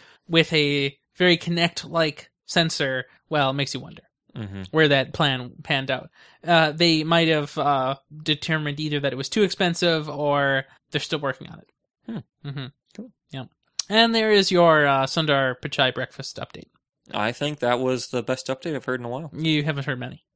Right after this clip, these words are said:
Speaker 2: I haven't.
Speaker 1: Four point three wasn't an update. It was a joke.
Speaker 2: Well, we got that when they still called it Jelly Bean.
Speaker 1: Uh, yeah, pretty much. So, do you have any plugs this week?
Speaker 2: I, ow, what?
Speaker 1: What?
Speaker 2: Uh,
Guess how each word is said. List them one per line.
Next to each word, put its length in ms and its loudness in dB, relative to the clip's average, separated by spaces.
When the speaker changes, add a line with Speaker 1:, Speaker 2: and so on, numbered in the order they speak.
Speaker 2:
I 280 -8
haven't. 340 -16
Speaker 1:
Four 200 2
point 180 2
three 100 0
wasn't 300 -6
an 120 -12
update. 380 -14
It 100 -12
was 120 -12
a 60 -16
joke. 340 -16
Speaker 2:
Well, 160 4
we 80 2
got 180 4
that 160 2
when 80 -2
they 160 -2
still 240 -2
called 220 2
it 80 -4
Jelly 240 2
Bean. 240 -6
Speaker 1:
Uh, 680 4
yeah, 140 2
pretty 200 -4
much. 300 -10
So, 160 4
do 80 0
you 60 4
have 40 2
any 60 0
plugs 240 -2
this 160 -6
week? 220 -8
Speaker 2:
I, 460 2
ow, 640 -6
what? 280 -12
Speaker 1:
What? 480 4
Speaker 2:
Uh, 120 6